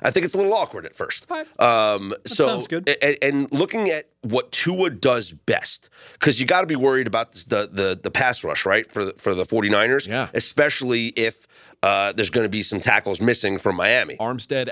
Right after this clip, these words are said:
Speaker 3: out.
Speaker 1: Armstead's not listed out. He's,
Speaker 3: Uh,
Speaker 1: he could, he
Speaker 3: Mike
Speaker 1: could
Speaker 3: McDaniel said today he's not playing.
Speaker 1: Did he say that today?
Speaker 3: He
Speaker 1: 'Cause
Speaker 3: said
Speaker 1: the
Speaker 3: today
Speaker 1: last I
Speaker 3: he's
Speaker 1: saw was that Mike McDaniel said that he, Armstead could, could, could play this weekend.
Speaker 3: But he, what I read today, Mike McDaniel says Teron Armstead won't play. Austin Jackson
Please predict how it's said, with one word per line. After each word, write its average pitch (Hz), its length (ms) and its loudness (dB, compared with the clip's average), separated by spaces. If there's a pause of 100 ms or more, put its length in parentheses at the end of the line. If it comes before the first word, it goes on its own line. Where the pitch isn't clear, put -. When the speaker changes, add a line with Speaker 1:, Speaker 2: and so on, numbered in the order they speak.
(100)
Speaker 3:
out. 123 380 -2 (240)
Speaker 1:
Armstead's 147 340 4
not 170 200 2
listed 180 240 0
out. 123 240 0
He's, 120 480 -4
Speaker 3:
Uh, 107 100 -6
Speaker 1:
he 107 140 -2
could, 123 160 2
he 117 180 2
Speaker 3:
Mike 151 160 2
Speaker 1:
could 151 100 -4
Speaker 3:
McDaniel 151 280 -2
said 143 140 -8
today 123 180 -6
he's 113 100 -8
not 107 160 -10
playing. 87 360 -18 (380)
Speaker 1:
Did 117 100 2
he 123 80 4
say 143 160 4
that 143 160 2
today? 175 200 4
Speaker 3:
He 202 40 0
Speaker 1:
'Cause 196 160 -4
Speaker 3:
said 123 80 0
Speaker 1:
the 120 40 -6
Speaker 3:
today 143 260 2
Speaker 1:
last - 20 -4
I - 80 0
Speaker 3:
he's 160 140 -4
Speaker 1:
saw 160 180 4
was 143 140 -2
that 135 100 0
Mike 135 240 0
McDaniel 139 400 2
said 127 200 2
that 117 100 0
he, 127 200 -6 (200)
Armstead 151 420 0 (240)
could, 127 180 2
could, - 200 0
could 151 260 0
play 127 180 0
this 92 220 -8
weekend. 80 320 -6 (120)
Speaker 3:
But 123 100 -10
he, 135 180 -12 (160)
what 127 180 2
I 156 80 4
read 165 200 4
today, 131 220 0
Mike 120 200 -2
McDaniel 135 340 -6
says 107 600 -6
Teron 127 300 -4
Armstead 135 440 -6
won't 120 300 -6
play. 117 480 -2
Austin 120 360 -4
Jackson 113 440 -4